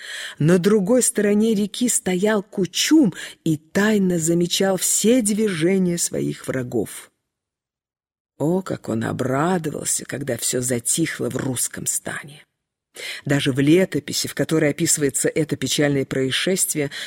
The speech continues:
сказано: "Заиграло Кучумово сердце. Он напал на сонных казаков и всех изрубил,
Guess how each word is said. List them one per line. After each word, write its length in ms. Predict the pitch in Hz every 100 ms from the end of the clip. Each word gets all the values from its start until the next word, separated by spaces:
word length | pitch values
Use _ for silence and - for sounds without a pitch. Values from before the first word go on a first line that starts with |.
| -
сказано: 680 | - - 160 151 147 139 131
"Заиграло 920 | 135 147 147 147 175 220 233 220 208
Кучумово 920 | - 190 - - 156 185 175 160 165
сердце. 1040 | - - 143 170 190 170 - - - - - - - -
Он 220 | 185 196
напал 400 | 202 208 226 226
на 160 | 208
сонных 560 | 202 - 233 220 196 -
казаков 680 | 190 170 180 - 262 254 208
и 60 |
всех 460 | 190 - 226 220 -
изрубил, 960 | 196 143 147 147 131 143 277 269 190